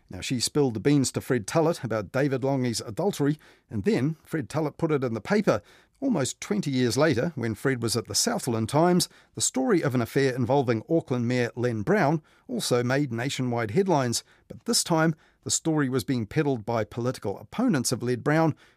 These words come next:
who was facing re-election. And at that time, Fred Tullett spoke to Media Watch about whether the public interest would really be served by this private situation being revealed in these circumstances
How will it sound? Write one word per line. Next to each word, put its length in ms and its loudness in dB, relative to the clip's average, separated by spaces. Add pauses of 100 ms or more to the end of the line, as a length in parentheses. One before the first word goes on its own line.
who 100 -8
was 120 -6
facing 360 -2
re-election. 680 0 (440)
And 80 -8
at 120 -8
that 200 -4
time, 380 2
Fred 340 -4
Tullett 320 0
spoke 280 -4
to 80 -6
Media 300 0
Watch 320 0 (320)
about 240 -4
whether 240 0
the 120 -4
public 340 -2
interest 380 0
would 180 -4
really 200 -2
be 100 -4
served 420 2
by 180 0
this 200 -4
private 400 -2
situation 680 0 (260)
being 200 -6
revealed 360 -2
in 120 0
these 180 0
circumstances 920 -2